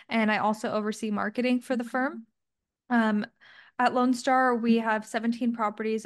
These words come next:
all in Texas, and over three thousand five hundred units. Um, so really, we just buy existing properties in, um, in Texas, and we make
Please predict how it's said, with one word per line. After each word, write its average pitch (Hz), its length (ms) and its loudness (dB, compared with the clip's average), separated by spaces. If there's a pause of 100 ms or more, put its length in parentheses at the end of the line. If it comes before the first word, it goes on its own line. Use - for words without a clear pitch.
all 220 160 -2
in 226 120 0
Texas, 208 800 -6
and 196 420 -2
over 208 220 -2
three 214 300 -2
thousand 202 640 -2
five 202 180 -4
hundred 196 240 -2
units. 294 480 -2 (480)
Um, 208 400 4
so 208 420 0
really, 220 320 2
we 214 200 0
just 214 220 -6
buy 214 220 0
existing 208 840 -4
properties 202 600 -2 (100)
in, 196 480 -2 (560)
um, 190 420 0 (260)
in 208 240 4
Texas, 226 640 0
and 214 480 0
we 196 400 -2 (140)
make 208 280 -2